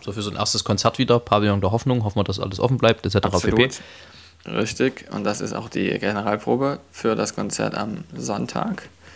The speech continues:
Speaker 2: Die ist öffentlich. Und am Sonntag sind wir in unserem quasi mittlerweile Heimathafen, der Nathanaelkirche Leipzig, Lindenau. Und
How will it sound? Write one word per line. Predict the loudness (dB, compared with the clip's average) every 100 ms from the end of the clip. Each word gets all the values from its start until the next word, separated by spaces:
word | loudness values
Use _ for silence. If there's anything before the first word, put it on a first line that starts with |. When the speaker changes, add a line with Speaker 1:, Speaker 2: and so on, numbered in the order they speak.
| -20 -20 -20 -18 -12 -8
Speaker 2:
Die |
ist | -6
öffentlich. | -6 -6 -2 -2 -2 -2
Und | 0 0
am | -2 -2
Sonntag | 0 2 0 0 -2
sind | -4 -2
wir | 0 2 2
in | -2
unserem | -4 -6 -6 -6 -6
quasi | -8 -8 -6 -4
mittlerweile | -4 -2 0 0 0 0
Heimathafen, | 0 0 -2 -6 -12 -16 -18 -18 -20 -20 -20 -20 -6 0 0 0 -4 -4 -10 -20 -20 -20 -20 -20 -12
der | -8
Nathanaelkirche | -2 2 2 2 0 0 0 0
Leipzig, | 2 2 0 -2 -2 -2 -6 -10 -20 _ _ -8
Lindenau. | -4 -2 0 0 2 2
Und | 0 -2 -4 -4 -8